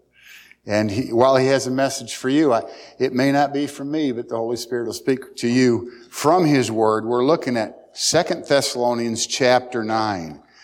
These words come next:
Second Thessalonians chapter nine. We've entitled this, The Day of the Lord.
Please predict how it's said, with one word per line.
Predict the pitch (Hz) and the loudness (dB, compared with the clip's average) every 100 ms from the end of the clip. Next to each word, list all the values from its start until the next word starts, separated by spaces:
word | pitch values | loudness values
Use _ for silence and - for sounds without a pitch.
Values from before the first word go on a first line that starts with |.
| _ | _
Second | - - 139 151 175 - | -12 -2 0 0 -4 0
Thessalonians | 135 127 120 110 110 107 107 - | 0 0 -2 -2 -2 -4 -4 -6
chapter | - 120 107 107 - 107 | -4 2 2 2 -2 -6
nine. | 104 98 87 73 67 _ _ _ _ _ _ _ _ - - - - _ | -4 -4 -6 -10 -18 _ _ _ _ _ _ _ _ -16 -16 -18 -20 _
We've | 110 107 101 | -4 -2 -2
entitled | 98 127 120 107 | 0 2 2 2
this, | 113 - | 0 -2
The | 110 | -4
Day | 101 113 117 | 0 2 2
of | 117 | 2
the | 120 | 0
Lord. | 123 131 113 - | 2 4 2 -2